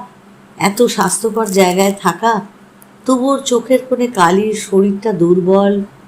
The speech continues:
রুগ্ন। বীরজু বাজার থেকে মাছ আনবার জন্য টাকা নিয়ে বেরিয়ে যেতে অতনু অনিলকে সঙ্গে নিয়ে হল ঘরে ঢুকল। ক্যানভাসের ওপরকার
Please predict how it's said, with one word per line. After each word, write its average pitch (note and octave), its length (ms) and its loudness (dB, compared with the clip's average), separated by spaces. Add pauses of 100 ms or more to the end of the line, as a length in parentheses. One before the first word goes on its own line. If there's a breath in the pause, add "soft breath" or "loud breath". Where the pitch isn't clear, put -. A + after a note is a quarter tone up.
(180)
রুগ্ন। F#3+ 640 2 (880)
বীরজু A#3+ 320 2
বাজার A#3 380 2
থেকে B3 220 0
মাছ G3 340 2
আনবার A3 320 -2
জন্য A3 400 0 (480)
টাকা G#3 340 4
নিয়ে A#3 240 2
বেরিয়ে G#3+ 340 2
যেতে A#3+ 280 0
অতনু G#3 500 0 (480)
অনিলকে A3 520 2
সঙ্গে G3+ 380 2
নিয়ে G#3 200 2
হল F3+ 380 2
ঘরে D#3 160 0
ঢুকল। C#3+ 340 -4 (1700)
ক্যানভাসের A#3 760 2 (380)
ওপরকার A3+ 480 4